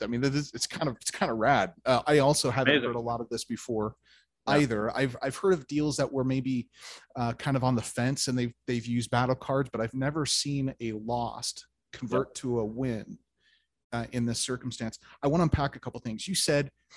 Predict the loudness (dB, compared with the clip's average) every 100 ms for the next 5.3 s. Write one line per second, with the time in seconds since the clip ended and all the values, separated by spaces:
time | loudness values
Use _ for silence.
0 | -16 -2 0 0 -2 _ _ -2 0 0
1 | -4 _ _ _ _ _ _ -6 -4 -2
2 | -2 -4 2 4 4 4 0 0 0 0
3 | -2 -2 -2 -2 -2 2 2 2 -2 -4
4 | -6 -8 -2 -2 -2 -4 -6 -2 0 -2
5 | -4 -4